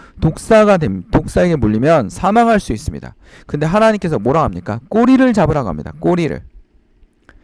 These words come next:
근데 모세는 이 말에 순종했습니다. 위험한데도 불구하고 순종했습니다. 근데 어떻게 했습니까? 지팡이가 되었습니다. 자, 하나님께서 이렇게 보여주십니다. "내가 뭡니까? 내가 네가 알고 있는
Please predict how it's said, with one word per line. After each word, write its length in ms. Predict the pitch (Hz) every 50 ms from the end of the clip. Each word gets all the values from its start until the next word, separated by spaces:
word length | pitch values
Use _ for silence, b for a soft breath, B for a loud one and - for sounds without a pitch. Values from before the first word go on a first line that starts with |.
| b b
근데 500 | b 220 214 214 220 214 202 143 80 - - b b b
모세는 480 | b 110 120 131 - 175 165 185 185 165
이 120 | 90 120
말에 220 | 123 117 113 120 131
순종했습니다. 800 | - - 196 190 196 190 175 160 - - - 57 - - - - - _ _ _ _ _ b b b b b b b
위험한데도 680 | b 123 139 156 185 214 220 208 208 196 190 185 175 175
불구하고 400 | 143 120 107 101 107 104 101 113
순종했습니다. 720 | - - 180 185 190 180 165 151 - - 53 - - - -
근데 200 | - 131 123 110
어떻게 200 | - - - 92
했습니까? 460 | 78 - 65 67 71 - 131 170 180 b b b b b b b
지팡이가 500 | - - - - - 117 101 92 82 76
되었습니다. 540 | - - - - - - - - - - - - - - - _ _ - - - _ _ _ _ _ - - - _ _ _ _ _ B B B B B 185 B B B B B B B B B
자, 180 | - - 170 156
하나님께서 640 | 170 208 247 262 262 262 220 240 220 - 220 214 202
이렇게 380 | 156 151 165 175 - - 202 180
보여주십니다. 720 | 170 - 180 190 208 202 196 - - 139 107 98 71 - -
"내가 300 | - 120 123 143 139 127
뭡니까? 720 | 104 104 107 113 110 - - 147 156 175 196 208 214 208 - - -
내가 540 | - 95 104 110 123 156 170 196 214 226 240 - B B B B B
네가 320 | 131 143 185 196 262 254
알고 260 | 240 196 165 170 156
있는 260 | 131 135 160 175 147